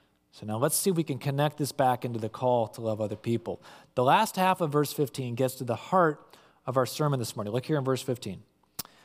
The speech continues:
"And he, Jesus, died for all, that those who live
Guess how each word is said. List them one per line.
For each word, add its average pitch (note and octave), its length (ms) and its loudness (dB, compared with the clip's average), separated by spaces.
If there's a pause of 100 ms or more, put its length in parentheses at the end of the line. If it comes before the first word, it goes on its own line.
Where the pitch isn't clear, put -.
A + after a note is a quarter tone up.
(540)
"And A#2+ 80 2
he, A3 240 4
Jesus, D3 540 0
died D#3 320 4
for D#3+ 160 2
all, A2 200 0
that B2 180 0
those E3+ 320 4
who A3+ 100 0
live B2+ 460 2